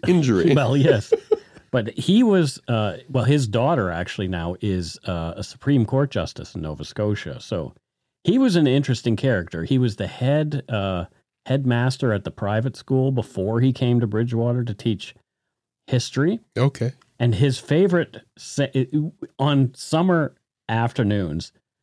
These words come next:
Speaker 2: he knew people weren't gonna show up for his class. He just knew. So he would have an attendance test, and he would give people one hundred percent for, uh, answering here.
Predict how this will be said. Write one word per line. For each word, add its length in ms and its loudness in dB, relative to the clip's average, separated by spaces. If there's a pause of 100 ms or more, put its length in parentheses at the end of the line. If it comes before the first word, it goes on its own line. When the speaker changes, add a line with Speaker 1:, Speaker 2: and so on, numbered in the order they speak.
(560)
Speaker 2:
he 160 6
knew 260 4
people 300 -2
weren't 200 -4
gonna 140 -6
show 220 -8
up 160 -10
for 140 -10
his 100 -10
class. 320 -10
He 100 -6
just 260 -8
knew. 340 -6 (160)
So 180 0
he 160 4
would 160 2
have 240 0
an 80 -2
attendance 640 -4
test, 540 -14 (680)
and 140 2
he 80 2
would 160 -2
give 180 0
people 300 2
one 160 2
hundred 420 0
percent 580 -6 (440)
for, 340 -2
uh, 100 -6 (320)
answering 520 0
here. 480 -4